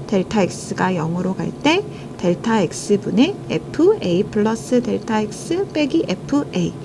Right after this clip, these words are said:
헉, 복잡해 보이죠? 그렇지만 사실 이 뒷부분은 평균 변화율 식이고요.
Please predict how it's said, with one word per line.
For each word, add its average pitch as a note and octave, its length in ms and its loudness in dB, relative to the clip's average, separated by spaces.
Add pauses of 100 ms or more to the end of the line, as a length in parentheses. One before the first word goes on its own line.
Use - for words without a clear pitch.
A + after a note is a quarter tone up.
헉, G#4+ 300 0
복잡해 B3+ 440 8
보이죠? E3+ 460 2
그렇지만 A#3 720 6 (200)
사실 E4 300 6
이 G#3 80 8
뒷부분은 A3 600 4
평균 F4+ 360 2
변화율 F#3+ 340 2
식이고요. B3 640 4